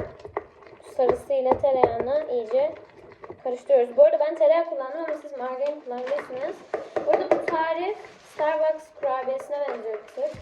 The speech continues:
Sadece ben pudra şeker eklemeyeceğim çünkü hem evde yok hem de çok yani bir şey kattığını düşünmüyorum kurabiye pudra şekerini. Ben çok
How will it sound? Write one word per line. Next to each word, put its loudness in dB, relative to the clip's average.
Sadece -2
ben -4
pudra -6
şeker -6
eklemeyeceğim -6
çünkü -8
hem -6
evde -4
yok 6
hem 0
de 0
çok -4
yani -6
bir -14
şey 2
kattığını -6
düşünmüyorum -8
kurabiye -6
pudra -12
şekerini. -12
Ben -10
çok -14